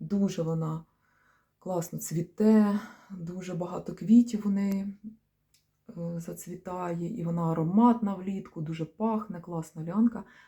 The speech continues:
Зараз вона така в мене голенька стоїть. Скинула багатенько листочків знизу, ось на старому, на старому стовбурі. Але починає вона обростати. Ось у неї з'являються отакі прирости.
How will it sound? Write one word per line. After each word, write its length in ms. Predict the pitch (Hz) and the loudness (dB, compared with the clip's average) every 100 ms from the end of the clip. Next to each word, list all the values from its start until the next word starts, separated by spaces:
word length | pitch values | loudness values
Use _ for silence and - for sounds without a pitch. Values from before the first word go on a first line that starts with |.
| _ | _
Зараз 340 | 185 220 190 170 | 2 4 4 -2
вона 160 | 165 | -4
така 220 | 165 165 | -4 -6
в 40 | 160 | -2
мене 200 | 165 165 | 0 -2
голенька 500 | 165 165 151 151 208 | -2 -2 -2 -4 -6
стоїть. 500 | - 233 233 247 - _ _ _ _ _ - | -4 4 4 4 -4 _ _ _ _ _ -18
Скинула 540 | - - 220 202 185 | -14 2 6 6 4
багатенько 580 | 175 175 185 185 170 170 | 0 0 -4 -6 -8 -8
листочків 640 | 175 - 165 165 - 180 | -10 -10 -8 -8 -8 -12
знизу, 460 | 170 190 190 175 175 | -4 -2 -2 -4 -8
ось 260 | 175 - - | -8 -12 -12
на 280 | 180 175 | -8 -8
старому, 560 | 170 - 180 180 175 175 _ _ _ _ _ _ _ _ _ - | -8 -8 -8 -6 -6 -8 _ _ _ _ _ _ _ _ _ -8
на 120 | 175 | -8
старому 480 | - 185 196 185 190 | -4 0 2 2 -2
стовбурі. 600 | - 185 180 175 185 190 - _ _ _ _ _ | -6 -6 -4 -2 -2 -2 -8 _ _ _ _ _
Але 380 | - 190 214 220 - - | -6 2 2 2 -2 -6
починає 680 | 190 - 196 196 233 247 175 | -6 0 0 4 6 6 4
вона 320 | 156 170 220 | -2 -4 -4
обростати. 880 | 214 190 202 - - 147 139 - 151 _ _ _ _ _ _ _ _ _ _ _ _ _ _ _ _ _ _ | -4 -4 -4 -6 -14 -14 -14 -16 -20 _ _ _ _ _ _ _ _ _ _ _ _ _ _ _ _ _ _
Ось 180 | - 180 | -18 -12
у 40 | |
неї 240 | 185 190 | -8 -6
з'являються 680 | 165 180 180 202 226 214 - | -4 -2 -2 -2 -2 -2 -4
отакі 680 | 170 170 175 - 185 220 226 | -8 -8 -12 -14 -6 0 0
прирости. 800 | 226 185 185 185 170 175 - 160 | -2 -4 -2 -2 -4 -8 -16 -18